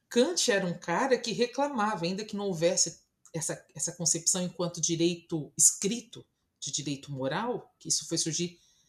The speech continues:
depois, né? O direito autoral, ele vai con-, surgir quase como uma proteção dos editores, depois ele vai crescendo, vai aumentando.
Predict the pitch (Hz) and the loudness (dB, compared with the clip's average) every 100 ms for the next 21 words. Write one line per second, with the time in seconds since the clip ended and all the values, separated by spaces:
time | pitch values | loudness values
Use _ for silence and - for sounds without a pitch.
0 | _ _ _ _ 139 214 220 185 254 190 | _ _ _ _ 0 0 2 2 2 4
1 | - - - 143 156 151 147 147 156 156 | 2 2 -6 -8 -6 -6 -6 -4 -4 -4
2 | 156 160 165 156 170 - 170 - - 156 | -4 -2 0 0 -2 -2 -4 0 0 0
3 | 185 196 196 208 - 190 185 - 175 170 | -4 -4 -2 -2 -4 -4 -4 -4 -4 2
4 | - 233 226 226 220 240 - 175 175 147 | 2 2 0 0 0 -4 -4 0 0 0
5 | 135 156 208 240 233 220 220 196 - 143 | -4 -6 -6 -4 -4 -6 -6 -2 -2 -4
6 | 123 - 143 151 170 180 175 | -8 -6 -4 -2 0 0 0